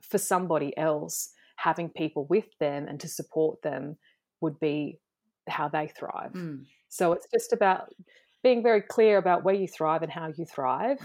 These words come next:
Speaker 2: Yeah.
Speaker 1: And how, where you're most relaxed, um, and then making decisions ac-, based on that rather than external stimulus and information.
Speaker 2: Yeah.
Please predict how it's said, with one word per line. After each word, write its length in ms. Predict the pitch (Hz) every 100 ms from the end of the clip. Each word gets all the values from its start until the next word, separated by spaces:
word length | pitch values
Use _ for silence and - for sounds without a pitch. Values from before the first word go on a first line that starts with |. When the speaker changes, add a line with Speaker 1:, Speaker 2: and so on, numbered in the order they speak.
| 151
Speaker 2:
Yeah. 320 | 151 143 139 143 _ _ - -
Speaker 1:
And 180 | 208 185
how, 160 | 190 175
where 200 | 185 180
you're 180 | 170
most 320 | 160 151 - 160
relaxed, 760 | 147 202 - - - - - _ _
um, 500 | 170 156 147 147 156 - _ _ _
and 180 | 180 170
then 160 | 160 160
making 300 | 160 160 160
decisions 500 | 160 175 160 151 156
ac-, 80 | - - - 156
based 320 | 147 143 - 151
on 240 | 147 143
that 300 | 135 147 - 160
rather 360 | 151 143 143
than 240 | 151 143 139
external 520 | - - 143 139 131
stimulus 600 | - 139 120 120 117 -
and 80 | 151
information. 840 | - 156 139 - - - 67 67 -
Speaker 2:
Yeah. 220 | 127